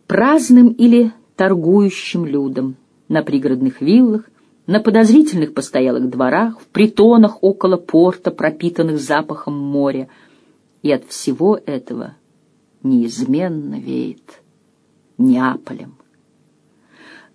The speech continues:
Когда после неудачного мошенничества три друга выходят на рынок, чтобы продать кое-что для своего пропитания,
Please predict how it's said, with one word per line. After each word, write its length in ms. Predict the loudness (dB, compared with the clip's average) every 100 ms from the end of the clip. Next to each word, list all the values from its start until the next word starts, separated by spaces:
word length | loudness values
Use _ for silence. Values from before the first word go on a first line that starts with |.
| -2
Когда 240 | 0 0
после 300 | 2 4 6
неудачного 680 | 8 8 6 4 2 4 8
мошенничества 1160 | 8 6 2 4 4 4 -2 -2 -6 -6 -6 -6
три 300 | 2 4 6
друга 400 | 6 6 4 2
выходят 560 | 2 2 2 2 4
на 180 | 4 4
рынок, 480 | 4 4 4 0 -2
чтобы 280 | -4 0 0
продать 580 | 0 -2 2 2 0
кое-что 520 | 0 2 2 0 -4 -2
для 180 | -2
своего 380 | -6 -2 0 0
пропитания, 840 | -2 -8 -8 -6 -2 4 4 2